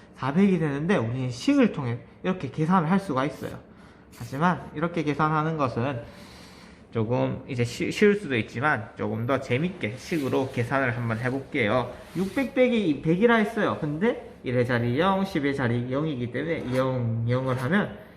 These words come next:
이 식도 결국에는 육 빼기 이가 되는 거예요.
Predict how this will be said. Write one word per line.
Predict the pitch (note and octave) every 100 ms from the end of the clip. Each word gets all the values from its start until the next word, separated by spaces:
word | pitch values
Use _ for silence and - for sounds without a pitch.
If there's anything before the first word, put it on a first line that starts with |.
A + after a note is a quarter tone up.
| -
이 | B3 C4 C4+
식도 | - D4 - - C#3
결국에는 | - D#3 F#3+ G#3 G#3+ D3+ C#3 G#3 D#3+ A2+ - - - - - - - - - - - - - - - - - - - - C3
육 | F#3+ G#3 -
빼기 | D4+ C#4 A#3+ C3 D3 G3
이가 | C#4+ E4+
되는 | C#4 F3+ D#3
거예요. | D#3+ C3 E2 -